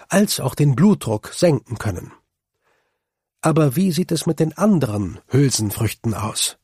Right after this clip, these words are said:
Ein Überblick über mehr als sechzig randomisierte, kontrollierte Studien ergab, dass auch andere Bohnen den Cholesterinspiegel reduzieren, sich positiv auf den Blutzucker auswirken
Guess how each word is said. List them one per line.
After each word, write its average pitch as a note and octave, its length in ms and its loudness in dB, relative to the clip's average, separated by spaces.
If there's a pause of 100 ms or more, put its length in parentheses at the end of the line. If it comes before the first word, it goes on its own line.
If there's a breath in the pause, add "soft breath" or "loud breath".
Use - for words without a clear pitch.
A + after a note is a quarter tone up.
(840 soft breath)
Ein E3 260 2
Überblick F#3+ 540 2
über A#2+ 180 0
mehr D#3+ 260 4
als C3+ 220 -2
sechzig E3+ 680 0
randomisierte, C#3+ 840 2
kontrollierte B2+ 560 -2
Studien E3+ 400 2
ergab, B2+ 440 -2 (380 loud breath)
dass D#3+ 220 2
auch D3 220 0
andere E3+ 420 4
Bohnen D3+ 500 2 (140)
den E3+ 160 0
Cholesterinspiegel D#3 880 0
reduzieren, C#3+ 720 0 (140)
sich - 320 -4
positiv D#3+ 580 2
auf C3 140 -4
den C3 180 0
Blutzucker D3 540 2
auswirken F#3 560 2